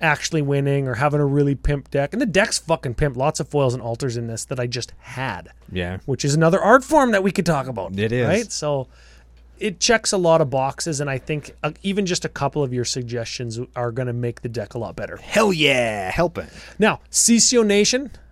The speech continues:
Speaker 1: they, they help too on the Discord. Can't, can't forget to shout them out.
Speaker 2: Yeah, what'd we get?
Speaker 1: Uh, they told me to take out the tap lands. Specifically the, the gain life tap lands,
Speaker 2: Yeah,
Speaker 1: which,
Speaker 2: fuck
Speaker 1: which
Speaker 2: those.
Speaker 1: do suck. I just had 'em in
Speaker 2: Stop,
Speaker 1: foil.
Speaker 2: stop
Speaker 1: I had
Speaker 2: playing
Speaker 1: 'em
Speaker 2: 'em.
Speaker 1: in foil.
Speaker 2: D-, burn 'em.
Speaker 1: Burn 'em.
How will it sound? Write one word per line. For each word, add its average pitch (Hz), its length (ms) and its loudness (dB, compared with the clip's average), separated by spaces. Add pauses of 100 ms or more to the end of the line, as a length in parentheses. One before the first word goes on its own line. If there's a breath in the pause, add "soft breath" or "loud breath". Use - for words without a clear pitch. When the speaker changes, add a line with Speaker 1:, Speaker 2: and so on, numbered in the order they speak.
(180)
Speaker 1:
they, 156 260 6
they 165 160 4
help 175 220 4
too 190 200 4
on 175 100 4
the 175 60 2
Discord. 175 460 2
Can't, 165 320 0
can't 165 220 -2
forget 170 160 -8
to - 80 -4
shout 165 220 0
them 180 120 0
out. 170 180 2
Speaker 2:
Yeah, 107 60 -2
what'd 117 140 2
we 127 80 0
get? 135 240 4 (180)
Speaker 1:
Uh, 151 240 0 (160)
they 170 220 2
told 208 240 2
me 240 80 0
to 240 80 -2
take 214 240 0
out 214 100 2
the - 60 -2
tap 156 280 0
lands. - 360 -10 (480)
Specifically 185 920 2
the, 160 540 -2
the 143 160 0
gain 170 340 4
life 156 300 2
tap 147 260 -2
lands, 143 300 -2
Speaker 2:
Yeah, 139 80 4
Speaker 1:
which, - 180 2
Speaker 2:
fuck 269 220 -2
Speaker 1:
which 240 100 2
Speaker 2:
those. 208 240 4
Speaker 1:
do 269 160 10
suck. - 380 4
I 220 80 4
just 254 160 0
had 247 200 2
'em 285 100 0
in 294 60 4
Speaker 2:
Stop, - 140 6
Speaker 1:
foil. 254 320 2
Speaker 2:
stop - 240 0
Speaker 1:
I 262 40 2
had 240 100 -4
Speaker 2:
playing 330 240 6
Speaker 1:
'em 330 60 4
Speaker 2:
'em. - 80 4
Speaker 1:
in 262 100 -4
foil. 254 500 0
Speaker 2:
D-, 190 140 -6
burn 262 420 8
'em. 143 300 2
Speaker 1:
Burn 277 260 10
'em. 202 180 0